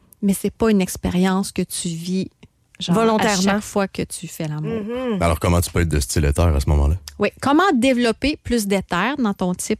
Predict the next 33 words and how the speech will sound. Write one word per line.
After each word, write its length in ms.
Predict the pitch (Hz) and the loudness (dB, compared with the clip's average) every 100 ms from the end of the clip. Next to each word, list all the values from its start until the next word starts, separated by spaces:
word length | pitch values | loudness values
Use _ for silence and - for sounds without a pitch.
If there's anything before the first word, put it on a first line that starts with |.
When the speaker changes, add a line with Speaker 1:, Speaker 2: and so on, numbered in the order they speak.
| - | -2
Speaker 1:
d'amant 240 | 180 170 208 | 0 2 0
tantrique ? 500 | 170 160 - - _ - - - - 190 | -2 -6 -4 -6 _ -16 -14 -14 -6 0
Euh, 260 | 190 185 - - | 2 0 -2 -2
avec 260 | 185 330 339 | 0 2 0
une 80 | |
pratique 380 | 240 240 - - | 0 0 -2 -2
toute 180 | 320 - | -2 -2
simple 380 | - 220 277 311 | -2 0 0 -4
qui 80 | - | -4
s'appelle 460 | 220 - 254 254 | -2 0 2 4
le 180 | 208 196 - _ - _ | 4 2 -2 _ -20 _
eye 240 | 208 226 220 | 0 2 2
gazing, 400 | 196 190 175 180 196 | 2 0 0 0 -2
euh, 60 | |
pas 140 | - 254 | 2 2
le 60 | - 190 | 4 2
eye 80 | |
gazing, 340 | 180 180 233 202 | 2 2 2 2
le 80 | 180 | 0
stargazing. 800 | - - 285 262 196 170 - - | 0 2 4 4 2 0 -2 -8
Stargazing, 600 | - 285 247 226 226 269 | -2 0 2 2 2 0
ça 120 | 214 | -2
veut 60 | 190 | -2
dire 120 | - _ _ _ 220 | -6 _ _ _ -8
observer 460 | - 240 214 247 | -4 -2 0 0
les 240 | 233 202 175 | 2 0 -2
étoiles. 360 | - 180 160 | -6 -6 -4
C'est 120 | - 196 | -4 -6
se 60 | |
coucher 280 | - - 330 | -6 -2 -2
sur 180 | - 214 | 0 2
le 140 | 185 170 | 2 0
dos, 220 | 180 | -2